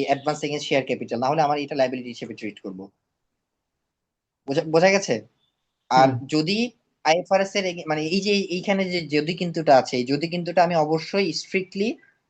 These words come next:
Speaker 1: এবং ডিউলি ডিসক্লোজার হিসেবে দিয়ে দিব। সেক্ষেত্রে আমার কোনোভাবে আইএফআরএস থেকে মিসলেডেড হইলেও মানে ইনফরমেশনের ক্ষেত্রে আমার অডিটর আমাকে চ্যালেঞ্জ করতে পারবে না, কারণ আমি অডিট রেডি থাকবো আগেই, যে আমি judgmentally এখানে fixed for fixed test পাস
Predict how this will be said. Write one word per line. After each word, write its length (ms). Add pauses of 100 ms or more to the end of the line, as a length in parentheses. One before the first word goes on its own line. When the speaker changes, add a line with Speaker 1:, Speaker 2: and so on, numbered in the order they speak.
Speaker 1:
এবং 260
ডিউলি 420
ডিসক্লোজার 500
হিসেবে 280
দিয়ে 200
দিব। 180 (540)
সেক্ষেত্রে 480
আমার 300
কোনোভাবে 360
আইএফআরএস 480
থেকে 240
মিসলেডেড 640 (240)
হইলেও 420 (840)
মানে 160 (140)
ইনফরমেশনের 680
ক্ষেত্রে 360
আমার 220
অডিটর 300
আমাকে 220
চ্যালেঞ্জ 360
করতে 220
পারবে 200
না, 100
কারণ 180
আমি 160
অডিট 320
রেডি 240
থাকবো 260
আগেই, 320 (440)
যে 60
আমি 120
judgmentally 560
এখানে 200
fixed 300
for 120
fixed 280
test 220 (140)
পাস 160